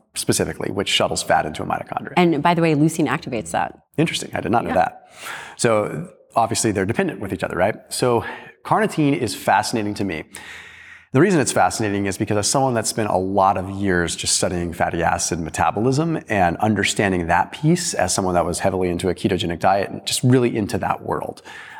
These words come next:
Speaker 1: I always found it kind of fascinating. And a lot of the people online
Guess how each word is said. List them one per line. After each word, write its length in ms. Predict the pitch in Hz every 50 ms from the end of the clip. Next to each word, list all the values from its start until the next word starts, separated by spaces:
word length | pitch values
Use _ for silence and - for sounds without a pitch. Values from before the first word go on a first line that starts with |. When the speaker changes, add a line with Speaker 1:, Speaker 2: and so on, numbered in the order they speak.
| - - -
Speaker 1:
I 80 | - 117
always 260 | 113 113 113 101 -
found 260 | - 110 92 87 85
it 80 | - -
kind 160 | - 82 80
of 80 | 80 -
fascinating. 640 | 90 80 82 - - - 82 - - - - - _ _ - - - - - _ _ _ _ _ _ _ -
And 140 | 131 123 120
a 40 |
lot 220 | 117 113 110 101 143
of 80 | 156
the 60 | 143 -
people 280 | 151 135 - 117 107
online 760 | 95 92 92 95 131 151 160 135 117 107 101 101 104 107 -